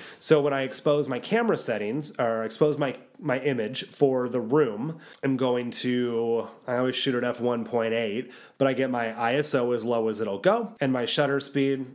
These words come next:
I don't know, I try to keep it around two hundred because I want to reduce the ambient light as much as possible. I want the room to basically be totally black, and the only light that exposes in my image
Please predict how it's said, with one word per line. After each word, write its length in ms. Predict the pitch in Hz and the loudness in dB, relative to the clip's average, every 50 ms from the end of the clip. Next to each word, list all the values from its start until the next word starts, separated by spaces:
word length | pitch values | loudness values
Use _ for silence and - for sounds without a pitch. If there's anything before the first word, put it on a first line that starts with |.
| - | -8
I 60 | - 156 | -4 -2
don't 80 | 156 147 | 0 2
know, 80 | 143 | 2
I 40 | 143 | 0
try 160 | 143 147 151 | 2 0 0
to 80 | 147 143 | 0 2
keep 160 | 156 151 139 | 0 0 0
it 60 | 135 | 2
around 260 | 135 135 131 120 110 | 0 0 0 -2 -4
two 220 | - - 147 143 127 | -4 0 0 2 2
hundred 440 | 131 131 135 151 165 175 170 156 - | 2 0 0 0 0 0 -2 -4 -4
because 260 | 143 131 135 120 123 | -4 -2 -2 0 0
I 80 | 120 117 | 0 0
want 440 | 113 120 120 120 123 120 113 - - - - - _ - | 2 2 2 0 0 -2 -4 -8 -14 -20 -20 -20 _ -8
to 200 | - - 131 123 | -2 0 0 0
reduce 460 | 117 123 120 123 135 139 151 143 - | 0 0 0 2 2 2 2 0 -4
the 240 | - 147 160 160 - 151 | -4 -4 -6 -4 -2 -2
ambient 420 | 143 143 147 143 147 151 147 147 | -2 0 0 0 0 0 0 0
light 300 | 139 123 123 120 117 - | 0 -2 -2 -2 -2 -4
as 140 | 127 123 120 | -6 -4 -4
much 200 | 113 107 104 - | -4 -4 -4 -8
as 80 | 101 | -10
possible. 680 | - - - 110 101 101 98 - - 98 90 80 78 - - - - - - - - | -8 -6 -4 -2 -2 -2 -4 -4 -6 -6 -6 -8 -10 -12 -16 -20 -20 -20 -20 -10 -2
I 140 | - 131 135 | 0 2 2
want 220 | 147 151 151 135 | 2 2 0 0
the 80 | 131 135 | 0 0
room 260 | 131 139 135 135 135 | 2 2 2 0 0
to 60 | 123 | -2
basically 880 | 104 104 123 147 147 143 - 185 175 - 170 185 180 180 180 185 - - - - _ _ _ - - | -2 0 0 0 0 -2 -2 -4 -4 -2 -2 -2 -2 -2 -2 -4 -6 -8 -12 -20 _ _ _ -12 -4
be 360 | 120 135 135 131 120 120 - - | 0 2 2 2 0 -4 -8 -10
totally 500 | - - - 160 170 170 170 180 180 165 | -4 0 2 2 2 2 0 0 0 0
black, 520 | 143 131 120 117 113 110 110 113 - - | 0 0 0 0 0 -2 -6 -8 -8 -6
and 160 | 135 113 110 | -4 -2 -2
the 120 | 110 110 110 - | -2 -2 -2 0
only 340 | 131 123 127 147 160 165 | 0 0 2 0 0 0
light 340 | 170 156 139 127 123 123 123 | 0 0 0 0 -2 -4 -4
that 100 | 120 113 | -4 -4
exposes 600 | 110 110 - - - 135 131 131 123 120 117 113 | -4 -4 -4 0 0 2 2 2 0 -2 -2 -2
in 100 | 127 117 | -2 0
my 120 | 123 127 151 | 0 -2 0
image 500 | 202 226 175 117 107 110 - - - | 0 0 0 -2 -4 -4 -8 -10 -10